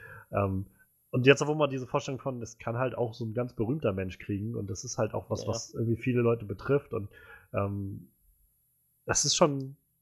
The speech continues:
Speaker 1: das ist schon irgendwo fast ironisch so, dass er halt dann doch diesem, naja, irgendwie d-, doch zu, so, zu so einer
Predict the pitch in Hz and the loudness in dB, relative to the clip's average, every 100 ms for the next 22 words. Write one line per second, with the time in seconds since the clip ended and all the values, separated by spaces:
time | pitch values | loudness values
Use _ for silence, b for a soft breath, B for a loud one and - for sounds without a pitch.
0 | - 147 - 160 143 143 143 143 - - | -2 2 4 4 2 0 0 0 -2 -8
1 | 135 - 120 110 123 110 - 95 95 110 | -8 -4 -2 0 2 0 -2 -4 -4 -4
2 | 98 101 98 98 95 101 _ _ _ _ | -4 -4 -4 -6 -6 -10 _ _ _ _
3 | _ _ _ _ _ - 117 120 117 - | _ _ _ _ _ -20 0 4 4 2
4 | - _ _ _ _ _ _ _ _ 233 | -20 _ _ _ _ _ _ _ _ -8
5 | 123 104 110 104 98 101 _ _ _ - | -4 -2 -4 -6 -8 -12 _ _ _ -4
6 | 113 113 104 - 117 110 110 - - - | 2 2 0 -4 -4 -2 -2 -4 -10 -8
7 | 123 113 - _ 220 185 - 113 107 117 | -2 -2 -2 _ -18 -12 -4 -2 0 0
8 | 107 - 104 107 104 104 | -2 -6 -4 -2 -2 -4